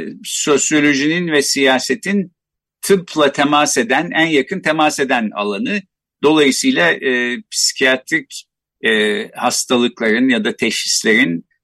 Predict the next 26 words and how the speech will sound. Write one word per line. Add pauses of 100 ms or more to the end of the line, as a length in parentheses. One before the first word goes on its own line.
bazen
aslında
var
olan
siyasi
bir
takım, (480)
e,
düşünceleri
güçlendirmek
ya
da
desteklemek
için (400)
kullanıldığı,
e,
da
açık. (460)
E, (160)
Özdeş,
senin
verdiğin
bir
örnek
vardı
galiba,